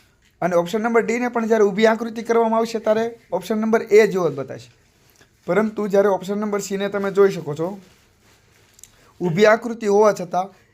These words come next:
એ બાકીના ત્રણથી અલગ પડે છે, એટલા માટે સાચો જવાબ ઓપ્શન નંબર સી છે.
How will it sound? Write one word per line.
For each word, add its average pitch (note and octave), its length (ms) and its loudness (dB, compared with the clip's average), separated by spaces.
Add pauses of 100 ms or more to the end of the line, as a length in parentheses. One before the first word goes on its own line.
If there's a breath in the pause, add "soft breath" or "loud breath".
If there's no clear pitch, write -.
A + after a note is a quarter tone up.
(140 soft breath)
એ F3+ 60 -2
બાકીના F#3 440 0
ત્રણથી G3 440 -6
અલગ G3 440 2
પડે B2+ 180 -12
છે, - 140 -20 (1600)
એટલા G3+ 220 0
માટે G3+ 240 0
સાચો G3 380 0
જવાબ E3+ 280 0 (1700)
ઓપ્શન F3+ 280 0
નંબર F#3+ 240 0
સી C#3 240 -8
છે. F3 380 -10